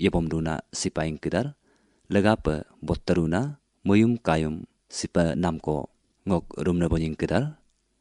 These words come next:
Amosi ngolum apanaran imolado idola asi sine siasi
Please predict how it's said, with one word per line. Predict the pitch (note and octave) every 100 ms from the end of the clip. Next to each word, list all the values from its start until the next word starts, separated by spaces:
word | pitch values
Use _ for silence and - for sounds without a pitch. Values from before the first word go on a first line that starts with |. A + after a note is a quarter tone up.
| _ _ _ _ _ -
Amosi | A2+ A#2+ B2+ - C3 C3 C3 - _ _ -
ngolum | G#2 A#2+ D2+ D2+ - _
apanaran | F#2 - G2+ F2 D#2+ D#2 - _ _ _ -
imolado | G2+ F#2 D#2+ D2+ A#2+ E3 - _ _ _ _ _
idola | - G#2 B2 E2+ C#2+ - _ _ _ _ _ _ _ _ _ -
asi | - - A#2 A2 _
sine | - - A#2 A#2+
siasi | B2+ F#2 D#2 - D#2 D2